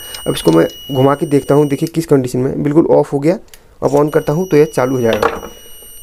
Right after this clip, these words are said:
तो इस तरीके से हम, button काफ़ी tight है, तो इस तरीके से घुमाते हैं तो देखिए, पूरा लास्ट तक घूमने के बाद भी यहाँ पर continuity show करनी चाहिए।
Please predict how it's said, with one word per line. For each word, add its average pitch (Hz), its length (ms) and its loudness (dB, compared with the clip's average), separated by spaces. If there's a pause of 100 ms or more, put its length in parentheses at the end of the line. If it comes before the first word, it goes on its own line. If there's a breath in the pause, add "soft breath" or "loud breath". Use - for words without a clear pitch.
तो - 60 -4
इस 139 140 -6
तरीके 165 240 2
से 165 100 0
हम, 160 180 0 (100)
button 147 300 0
काफ़ी 151 240 0
tight 139 260 0
है, 165 120 -8 (720 loud breath)
तो 147 60 2
इस 151 120 -2
तरीके 165 180 2
से 175 80 4
घुमाते 127 380 2
हैं 160 160 4
तो 151 240 0 (1160)
देखिए, 120 300 2
पूरा 196 380 2 (640)
लास्ट 147 280 0
तक 175 80 2
घूमने 147 280 2
के 156 100 2
बाद 131 240 0
भी 143 100 0
यहाँ 139 140 0
पर - 140 0 (260)
continuity 139 460 2
show 147 180 0
करनी 120 260 0
चाहिए। 107 300 -10